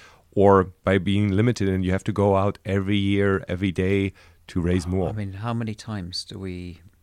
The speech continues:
Speaker 2: we, we, we walk past the charity muggers on the, on the streets, and
Speaker 1: Yeah.
Speaker 2: Main Street and High Streets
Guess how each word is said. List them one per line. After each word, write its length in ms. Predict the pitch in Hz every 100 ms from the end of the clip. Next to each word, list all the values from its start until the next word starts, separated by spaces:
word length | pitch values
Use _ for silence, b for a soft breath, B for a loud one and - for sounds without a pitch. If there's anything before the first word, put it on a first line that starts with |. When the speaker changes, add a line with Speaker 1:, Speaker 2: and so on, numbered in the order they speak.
| _
Speaker 2:
we, 160 | - 101 - -
we, 300 | 110 101 98 -
we 160 | 107 95 _ _ _ - 101
walk 260 | 107 -
past 460 | - 107 92 - -
the 80 | -
charity 460 | - 107 101 104
muggers 520 | 101 104 87 87 - - -
on 180 | 98
the, 120 | 95 92 - _
on 100 | 98
the 60 | 95
streets, 500 | - - 104 - -
and 80 | 92
Speaker 1:
Yeah. 100 | 76 b b b
Speaker 2:
Main 180 | 107 107
Street 220 | - 101
and 80 | 95
High 180 | 107 107
Streets 580 | - 92 - - -